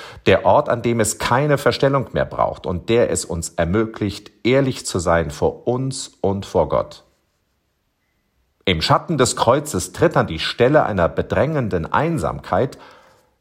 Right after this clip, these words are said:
das Gefühl eines Miteinanders zwischen geschundenem Menschen und geschundenem Christus. Eine aussichtslose Verzweiflung kann sich in das Vertrauen verwandeln, dass es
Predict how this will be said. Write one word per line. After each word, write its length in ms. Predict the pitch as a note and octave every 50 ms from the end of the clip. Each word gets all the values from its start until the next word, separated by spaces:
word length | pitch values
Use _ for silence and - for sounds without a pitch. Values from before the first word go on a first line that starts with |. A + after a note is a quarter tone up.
| _ _ _
das 200 | - D#2+ - -
Gefühl 400 | - F#2+ - - E3 E3+ E3+ D#3
eines 320 | C3 G2 E2 D#2+ - - -
Miteinanders 880 | - D3+ D3 - - C3 B2+ B2+ B2 B2 B2 A#2 G#2+ G#2 - - -
zwischen 480 | - - G2 G2 - - F2+ E2 D2+ D2
geschundenem 800 | D2+ D2 - - - C#3 D3 D#3 D#3 D3+ C3+ C3 A2 G2+ G2
Menschen 440 | G2 G2+ A2+ C3 B2+ - - - G#2
und 300 | - - F2+ F2 E2 -
geschundenem 760 | - D2+ - - - - A#2 A#2+ B2+ A#2+ A2+ G#2+ G2+ F#2+ F#2
Christus. 720 | - - - - - - - - - - - - - _ _ _ _ _ _ _ _ _ _ _ _ _ _ _ _ _ _ _ _ - - - - - - - - - - _
Eine 380 | - G2+ F#2+ F#2 F#2+ - - -
aussichtslose 760 | A2+ C3+ F3 - - - C3+ C3+ - - B2+ B2+ A#2+ G#2+ A2
Verzweiflung 840 | F2 - E2+ - - - - G#2 A#2+ D3+ D#3 - - D#2 D2+ D2 -
kann 280 | - - G2 A#2 C#3+ D3
sich 160 | D3+ C#3+ -
in 100 | C3+ A2+
das 180 | G2+ F2+ -
Vertrauen 600 | - - E2+ - - - - A#2+ D3 D#3+ C#3 F#2+
verwandeln, 720 | D#2+ - D2+ C2+ - C#2+ C#2 D2+ F2+ F#2+ A2+ B2 C3 C3 -
dass 220 | - G#2 - -
es 400 | - - C#3+ C#3 - - - _